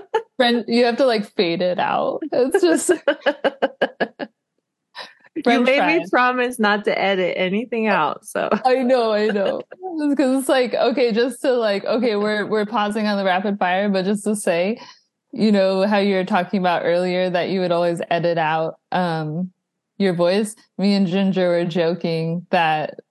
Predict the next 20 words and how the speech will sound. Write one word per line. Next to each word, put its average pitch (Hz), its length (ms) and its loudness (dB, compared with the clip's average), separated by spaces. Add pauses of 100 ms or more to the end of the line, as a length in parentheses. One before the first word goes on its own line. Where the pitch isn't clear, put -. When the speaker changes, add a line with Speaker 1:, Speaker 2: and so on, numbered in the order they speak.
(260)
Speaker 1:
that 170 340 0
you 190 120 2
were 185 100 0
gonna 185 280 0
do 185 200 0
that 165 340 0
same 180 320 -2
thing 175 300 -4
with 165 180 -4
this 196 320 -4
interview. 226 480 0
So 214 240 0
it'd 196 120 -2
just 208 240 -2
be, 226 100 -2
like, 202 260 0
me 185 260 0
asking 196 600 -2
these 208 200 0
questions. - 720 -2